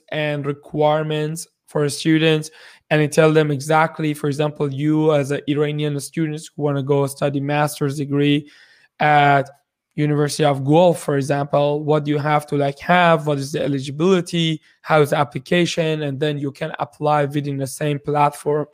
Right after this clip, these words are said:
with one simple application. So it's pretty, it's pretty neat. Um, I really like it because it's, it's usable.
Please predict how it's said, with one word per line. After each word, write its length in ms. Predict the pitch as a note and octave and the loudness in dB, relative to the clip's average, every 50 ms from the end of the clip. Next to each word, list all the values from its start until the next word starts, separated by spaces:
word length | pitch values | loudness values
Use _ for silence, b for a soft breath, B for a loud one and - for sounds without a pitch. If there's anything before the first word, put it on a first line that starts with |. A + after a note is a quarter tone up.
| B B B B B B B B - | B B B B B B B B -10
with 340 | D#3+ D3+ E3 E3 D#3 C#3 C#3+ | -4 0 2 2 2 2 0
one 260 | C#3+ D3+ E3 D#3+ D3 | 2 2 4 2 2
simple 380 | - - D#3 C#3+ - - D3 | 0 -4 -4 -4 -2 -4 -2
application. 840 | D3+ D#3 - - D3+ _ - D#3 D3 C#3+ - - D#3+ D#3 D#3+ D#3+ D3 _ _ _ _ _ _ _ | -2 -2 -4 -6 -14 _ -2 -2 -2 -2 -4 -6 -6 -8 -8 -10 -14 _ _ _ _ _ _ _
So 140 | - - E3 | -2 0 0
it's 120 | D#3+ D#3 | 0 0
pretty, 420 | - _ - G3+ G#3 F3+ E3 C#3 - - _ _ _ _ - | -4 _ 2 2 4 4 2 -2 -4 -12 _ _ _ _ -12
it's 120 | F3 F3 | -12 -12
pretty 380 | _ - G#3 A#3 A#3 F3+ D#3+ D3 | _ -2 2 2 4 4 4 2
neat. 400 | C3+ C#3 D3 D3+ D#3 D3+ - _ _ _ _ _ _ _ _ _ _ - | 2 0 0 0 -2 -4 -10 _ _ _ _ _ _ _ _ _ _ -2
Um, 380 | - D3 D3 D3 C#3+ C#3+ C#3+ - - | 2 4 4 4 4 2 0 -4 -2
I 120 | E3 D#3 | 0 2
really 340 | D#3+ D#3 E3+ E3+ D#3+ D3+ C#3+ | 4 4 4 4 4 2 2
like 300 | C#3+ D3 D3 D3 D3 - | 0 0 0 -2 -2 -6
it 100 | D#3 C#3+ | -6 -4
because 340 | D#3 D#3 D3 - D#3 D3 C#3+ | -4 -6 -4 -2 -4 -4 -2
it's, 200 | D3 C3+ C3+ - _ _ _ - | -4 -6 -6 -10 _ _ _ -10
it's 140 | D3+ C#3+ C#3+ | -8 -6 -2
usable. 720 | D#3 E3 F3+ F3 D#3 D#3 D3 C#3 D3 D3 D3 E3+ - _ | 0 0 2 2 2 2 0 2 2 0 0 -2 -6 _